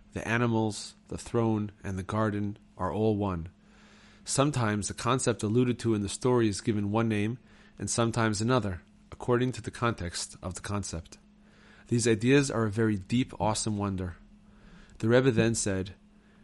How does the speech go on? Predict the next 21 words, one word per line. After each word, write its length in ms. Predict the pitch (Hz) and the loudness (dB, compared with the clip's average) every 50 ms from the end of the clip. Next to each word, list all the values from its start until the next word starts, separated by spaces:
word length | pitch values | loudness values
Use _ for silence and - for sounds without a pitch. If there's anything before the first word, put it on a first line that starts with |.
| - - - - - - | -20 -20 -20 -20 -8 0
"There 180 | - 120 120 | 4 6 6
is 100 | 123 113 | 6 6
also 320 | 120 139 151 147 - 156 143 | 4 2 2 4 4 2 4
much 320 | 131 135 135 - - - | 4 4 2 2 0 0
more, 340 | 131 127 117 107 92 98 - - - - - - - | 2 2 2 2 0 -2 -8 -12 -20 -20 -20 -12 -4
but 140 | 110 110 107 | -2 -2 0
it 100 | 107 104 | 0 0
is 160 | 107 92 98 | -2 -2 0
not 160 | 110 117 127 | 0 0 2
necessary 560 | 120 117 110 - - 95 - - 95 95 92 87 | 2 0 -2 -2 -4 -4 -4 -2 -2 -2 -2 -2
to 100 | - 92 | -2 -2
reveal 380 | 92 95 87 92 110 110 107 | -2 -2 0 2 2 2 2
it 140 | 98 67 - | 0 -2 -4
to 100 | - 95 | -4 -4
you. 220 | 92 87 87 82 - - - - - - - - - - | -4 -2 -4 -6 -10 -14 -20 -20 -20 -20 -20 -20 -20 -10
The 100 | - 110 | -8 -8
king 340 | - - - 156 160 139 123 | -4 2 4 4 4 6 4
in 100 | 113 107 | 2 2
the 100 | 104 104 | 0 0
above-mentioned 720 | 101 98 104 113 113 104 110 110 110 107 101 - 101 101 101 | 0 2 2 0 0 2 2 0 0 0 0 -2 -2 -2 0
land 400 | 110 117 113 104 98 98 95 | 2 2 2 0 0 -2 -4